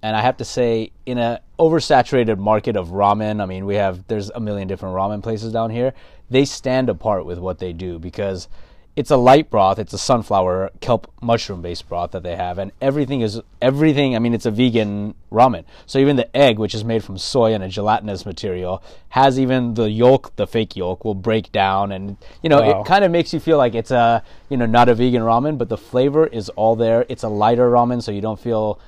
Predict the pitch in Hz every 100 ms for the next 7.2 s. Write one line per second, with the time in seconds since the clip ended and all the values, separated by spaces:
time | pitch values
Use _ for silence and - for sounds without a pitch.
0 | - - 101 101 101 98 101 104 110 110
1 | 104 104 101 95 127 110 - 113 117 117
2 | 113 - 117 113 120 120 113 104 104 107
3 | 107 135 131 135 165 151 151 156 143 147
4 | 135 147 143 - - - 113 123 - 143
5 | - 120 110 107 107 - - - 117 120
6 | 113 113 113 104 120 - 104 107 95 110
7 | 104